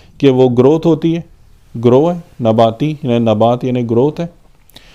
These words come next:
शहवत है, ख्वाहिशात रखते हैं, जो अपनी पसंदीदा चीज़ें होती हैं उसको उसके ज़रिए से तलब करते हैं, रूह गज़ब यानी जो नापसंदीदा चीज़ें उनको दफ़ा करते हैं। बस हैवानी सतह पर उनकी रूह है, यानी उनकी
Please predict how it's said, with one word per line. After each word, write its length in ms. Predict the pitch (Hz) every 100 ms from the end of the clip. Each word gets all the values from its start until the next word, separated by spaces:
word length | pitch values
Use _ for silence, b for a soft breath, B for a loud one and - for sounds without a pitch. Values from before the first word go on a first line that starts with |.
| b b
शहवत 540 | - 139 113 120 143 151
है, 80 | 143 - _ _
ख्वाहिशात 640 | - 113 117 113 120 123
रखते 300 | 139 131 -
हैं, 180 | 131 135 - -
जो 220 | 123 123 123
अपनी 300 | 120 127 127
पसंदीदा 600 | 127 117 117 117 117 127
चीज़ें 260 | 123 127 127
होती 260 | 123 127
हैं 60 | 123
उसको 380 | 123 113 - 120
उसके 220 | 113 135
ज़रिए 300 | 113 117 117
से 100 | 127
तलब 300 | 131 117 120 -
करते 280 | 131 127 127
हैं, 100 | 123 b b b b b b
रूह 360 | 123 127 131 135
गज़ब 500 | 113 110 127 143 - -
यानी 280 | 127 123 135
जो 220 | 131 135
नापसंदीदा 800 | 139 120 113 120 123 117 123 131
चीज़ें 280 | 135 135 127
उनको 240 | 131 120 110
दफ़ा 300 | 101 110 107
करते 300 | 107 - 117
हैं। 80 | - -
बस 140 | 123 117 _ _ -
हैवानी 420 | 110 113 120 113 -
सतह 240 | 123 107 107
पर 180 | 107 107
उनकी 280 | 107 113
रूह 120 | 110 107
है, 100 | 110 _ b b b b b 127
यानी 180 | 131
उनकी 400 | 131 131 131 160